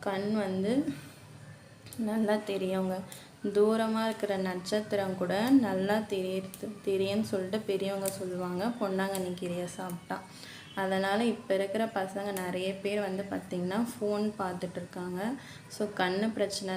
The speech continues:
நிறைய இருக்கும். So நீங்க வந்து பார்த்தீங்கன்னா வீக்லி டூ த்ரீ டேஸ் வந்து பொன்னாங்கண்ணி கீரையை எடுத்து சூப்பு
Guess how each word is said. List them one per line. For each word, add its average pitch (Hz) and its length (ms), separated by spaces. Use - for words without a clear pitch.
நிறைய 180 360
இருக்கும். 196 360
So 208 100
நீங்க 208 340
வந்து 196 240
பார்த்தீங்கன்னா 185 560
வீக்லி 190 400
டூ 220 100
த்ரீ 208 140
டேஸ் 196 240
வந்து 196 360
பொன்னாங்கண்ணி 202 480
கீரையை 180 340
எடுத்து 180 300
சூப்பு 233 340